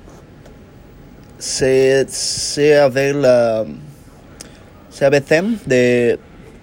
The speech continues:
avec différentes, euh, c'est, euh, l'inclusion normale, c'est de différents thèmes qui sont modernes.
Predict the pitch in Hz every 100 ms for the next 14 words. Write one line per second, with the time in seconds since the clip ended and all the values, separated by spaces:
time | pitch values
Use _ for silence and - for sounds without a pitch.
0 | - 120 131 147 135 139 143 165 156 -
1 | 127 165 165 - 220 - - - - -
2 | - - - - - - 139 135 143 139
3 | 143 147 165 165 165 165 - - - -
4 | - - - - - - - - 123 123
5 | 117 123 165 254 - - - - - -
6 | - 135 131 131 131 117 123 120 120 113
7 | 98 131 143 135 120 135 139 143 147 -
8 | - - - - - - - - - -
9 | - - 151 151 180 - 143 - 147 156
10 | 127 117 131